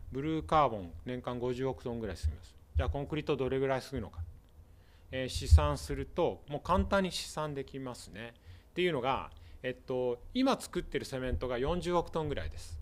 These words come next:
これがそのままコンクリートとなって使われて、将来壊されたとします。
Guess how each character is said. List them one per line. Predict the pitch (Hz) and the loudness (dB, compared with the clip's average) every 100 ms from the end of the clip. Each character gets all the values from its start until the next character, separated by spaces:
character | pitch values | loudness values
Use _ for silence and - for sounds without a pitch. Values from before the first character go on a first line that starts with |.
| - - - - - - - - | -4 -4 -4 -8 -6 -6 -8 -6
こ | 180 | 0
れ | 202 | 2
が | 208 170 85 - | 4 4 2 -8
そ | - 165 | -2 0
の | 180 | 2
ま | 185 | 2
ま | 185 117 - | 2 -2 -2
コ | 156 | -4
ン | 160 | -2
ク | 180 | -4
リ | |
ー | 175 | -4
ト | 147 | -4
と | 120 | -4
な | 110 | -8
っ | |
て | - | -10
使 | - - | -14 -8
わ | 113 | -8
れ | 110 | -6
て、 | 127 | -8
将 | - 190 | -2 0
来 | 120 - | -2 -4
壊 | 135 156 | -2 -2
さ | 170 | 0
れ | 180 | -2
た | - 90 | -2 -6
と | - | -10
し | - | -10
ま | 117 | -16
す。 | - | -18